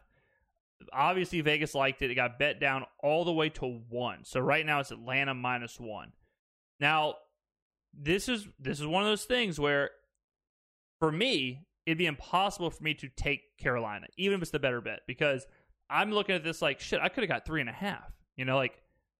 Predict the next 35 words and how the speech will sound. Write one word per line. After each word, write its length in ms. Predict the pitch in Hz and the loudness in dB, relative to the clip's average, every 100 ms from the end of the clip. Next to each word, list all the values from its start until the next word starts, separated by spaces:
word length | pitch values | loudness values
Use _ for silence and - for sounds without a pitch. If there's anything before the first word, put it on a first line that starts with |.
| _ _ | _ _
I 20 | - | -4
can't 180 | - | -2
take 140 | 160 165 | 0 0
this 140 | 143 | 0
at 100 | 123 | -4
one. 460 | 117 113 117 143 294 _ _ _ _ _ - | -4 -2 0 0 -4 _ _ _ _ _ -4
I 60 | |
can't 240 | 185 381 - | 0 0 0
ta-, 120 | 208 | -2
I 80 | 185 | -2
can't, 240 | 381 277 - _ _ _ | -2 -4 -6 _ _ _
I 80 | - | -4
can't 260 | - 370 165 | 0 -2 -2
lose 280 | 143 151 139 | 2 2 4
that 160 | 139 | 2
much 160 | 135 117 | 2 -2
value, 540 | 117 117 123 147 262 - _ _ _ | 0 2 2 0 -4 -8 _ _ _
you 100 | 165 | -6
know? 200 | 202 233 _ _ _ _ | -4 -6 _ _ _ _
But, 200 | 160 156 - _ _ _ _ _ | 0 0 -2 _ _ _ _ _
man, 400 | 131 139 151 127 | -2 2 2 0
Atlanta's 380 | 117 117 110 107 | 0 0 0 -2
bad. 360 | - 95 85 85 _ _ _ _ 151 | -8 -8 -8 -14 _ _ _ _ 0
Atlanta, 320 | 170 233 247 | 2 4 2
honestly, 500 | 160 180 185 - 180 | 2 2 0 -2 -6
may 280 | 135 135 143 | 0 2 2
have 180 | 143 | 2
the 80 | 131 | 0
worst 320 | 123 131 135 | -2 -2 -2
defense 600 | 135 127 131 117 - - _ _ _ _ _ _ | -6 -6 -6 -8 -10 -20 _ _ _ _ _ _
in 60 | 131 | -4
the 40 | |
last 300 | 127 123 117 _ | 0 0 -2 _
ten 180 | 143 117 | -4 -4
years. 340 | 104 80 - | -10 -14 -20